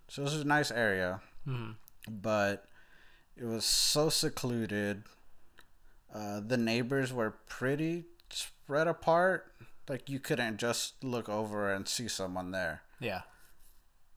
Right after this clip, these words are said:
Speaker 1: And it felt so lonely, so secluded at night, just knowing you're by yourself and there's really no one around you,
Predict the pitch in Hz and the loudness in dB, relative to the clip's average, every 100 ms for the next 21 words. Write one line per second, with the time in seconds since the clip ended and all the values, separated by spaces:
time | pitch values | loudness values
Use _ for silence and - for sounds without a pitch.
0 | - 123 117 110 104 101 95 - - - | -2 2 4 4 2 0 -4 -8 -18 -20
1 | - - - - - - - - 117 - | -20 -20 -20 -20 -20 -20 -16 -6 -4 0
2 | 127 107 101 - - - - 139 147 120 | 4 6 4 2 4 6 6 6 4 2
3 | 113 117 113 107 120 120 120 - 131 123 | 2 2 2 0 -2 -2 0 0 2 0
4 | - 123 - 113 104 104 104 104 104 - | 0 -2 -4 -4 -4 -4 -4 -4 -8 -16
5 | - - - - - - - 98 92 101 | -20 -20 -20 -20 -20 -10 -2 -2 0 2
6 | 101 110 117 110 110 - 120 110 107 110 | 4 4 2 -2 -2 -2 0 0 0 0
7 | 107 107 101 101 98 110 110 - 104 98 | 0 -2 0 4 4 4 2 0 2 2
8 | 107 - - - 117 110 107 107 117 120 | 0 -2 -10 -6 -2 -2 -2 -4 -4 -4
9 | 117 113 107 104 107 123 120 101 95 101 | -2 -2 0 2 2 0 0 2 2 2
10 | 117 131 147 151 | 0 0 -2 -4